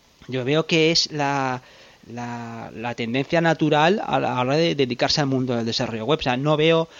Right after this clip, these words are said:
ahora mismo a nivel profesional a alguien que, que,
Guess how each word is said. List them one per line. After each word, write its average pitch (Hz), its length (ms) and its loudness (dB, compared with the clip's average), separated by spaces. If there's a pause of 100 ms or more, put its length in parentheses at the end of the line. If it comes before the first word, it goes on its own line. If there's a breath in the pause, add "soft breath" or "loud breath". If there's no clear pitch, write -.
(220 loud breath)
ahora 147 200 2
mismo 156 200 0
a 131 40 0
nivel 127 200 0
profesional 147 580 -2 (380 loud breath)
a 131 160 0
alguien 147 360 2
que, 147 240 0
que, 120 720 -6